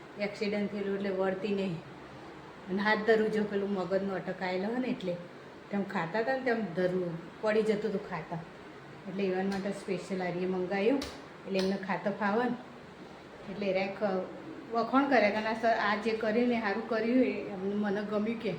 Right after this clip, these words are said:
મારે ખાતા ફાવે ને એટલે એમને ગમી જ બહુ જ આ રીએ. એટલે હવે સારું ચલો. હવે સાહેબને ગમ્યું એટલે મારા ને દક્ષુના પૈસા વસૂલ થઈ ગયા. ચલો, આજના માટે આટલું જ. મારો વીડિયો ગમે તો લાઈક કરો, શેર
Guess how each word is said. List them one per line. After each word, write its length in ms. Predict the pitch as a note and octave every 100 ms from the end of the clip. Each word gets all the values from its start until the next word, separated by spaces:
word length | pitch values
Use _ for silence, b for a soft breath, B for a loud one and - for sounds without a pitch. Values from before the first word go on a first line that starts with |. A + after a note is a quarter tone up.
| - - - - - - -
મારે 180 | G3+ G3
ખાતા 340 | G3+ F3+ G3+
ફાવે 340 | G3+ G3+ A3 A3+
ને 100 | G#3
એટલે 200 | - G#3
એમને 220 | G3 A3
ગમી 380 | G#3 G#3 A#3 A#3+
જ 160 | A#3+
બહુ 260 | G3+ G3+ F#3+
જ 320 | F#3+ - G3+
આ 40 |
રીએ. 200 | E3+ E3+
એટલે 1300 | F3 - - - - - - - - - - - F#3 F#3
હવે 160 | F#3+
સારું 500 | F#3 - G3 F#3 F3+
ચલો. 200 | G3+ A3 C4 - - - - - - - - - - - -
હવે 400 | F#3 F3+ F#3+ -
સાહેબને 340 | G#3 F3 F3+ G3+
ગમ્યું 280 | G#3 G#3
એટલે 260 | A3 G3+ G#3
મારા 280 | G#3 F#3 F#3+
ને 140 | G3+
દક્ષુના 320 | F#3 - G3+
પૈસા 340 | G3 G3 F3+ G3
વસૂલ 360 | G3 F#3 A3
થઈ 160 | A3+ A3+
ગયા. 240 | G#3+ C4 D4+ - - - - - - - - - - - -
ચલો, 180 | G#3+ A3 A3 - -
આજના 260 | G3 G3 G3
માટે 260 | G3 F#3+
આટલું 380 | G3 F#3+ A3+ B3
જ. 60 | A#3+
મારો 260 | A3 G3
વીડિયો 320 | G3 G3+ G3+
ગમે 280 | F#3+ F#3+ F#3+
તો 140 | F#3 G3
લાઈક 280 | G3+ -
કરો, 200 | A3+ G#3+
શેર 260 | G#3+ G3+ F#3+